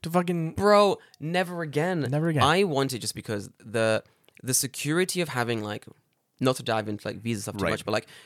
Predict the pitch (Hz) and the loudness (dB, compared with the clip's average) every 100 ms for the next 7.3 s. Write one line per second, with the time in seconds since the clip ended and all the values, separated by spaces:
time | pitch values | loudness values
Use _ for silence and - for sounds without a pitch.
0 | - 127 131 156 160 185 175 147 127 113 | -10 0 4 4 4 0 -2 -2 0 -2
1 | - 104 95 117 110 98 107 - - - | -2 -8 -2 -2 -2 -8 -10 -10 -10 -10
2 | 95 - 127 - _ - - - 147 - | -12 -4 -4 -4 _ -16 -8 -6 -6 -4
3 | 156 175 180 - 123 113 104 107 107 104 | -2 -2 -6 -6 -4 -2 -4 -6 -10 -12
4 | _ - _ - - 123 127 123 117 - | _ -20 _ -14 -4 -2 0 0 -2 -8
5 | - - _ 107 107 117 107 120 - 113 | -20 -20 _ -4 2 2 0 -6 -6 -8
6 | 107 117 131 151 - 110 101 - - - | -6 -4 0 0 -2 -8 -10 -16 -18 -18
7 | - - 117 | -20 -12 -12